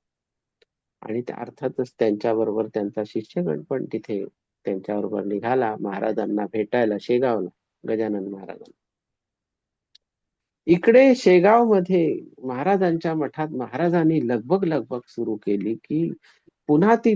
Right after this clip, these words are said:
तशीच वृत्ती की आ-, त्यांना अंतर्ज्ञानाने कळलं होतं की गुलाबराव महाराज मला आता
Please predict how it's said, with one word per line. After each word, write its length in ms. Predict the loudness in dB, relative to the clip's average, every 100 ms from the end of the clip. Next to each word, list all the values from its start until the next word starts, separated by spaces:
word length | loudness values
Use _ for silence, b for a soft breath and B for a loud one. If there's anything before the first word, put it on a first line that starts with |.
| 2
तशीच 340 | 0 -2 0
वृत्ती 420 | 2 2 0 -4
की 140 | 0 2
आ-, 240 | 2 0
त्यांना 380 | 0 -2 0 2
अंतर्ज्ञानाने 720 | 0 0 0 2 2 2 0 -2
कळलं 340 | -2 -2 0
होतं 240 | -2 -4
की 160 | -6 -6
गुलाबराव 560 | -4 -2 -2 -2 -4 -4
महाराज 360 | -6 -6 -4 -2
मला 240 | -2 -2
आता 300 | -4 -4 -4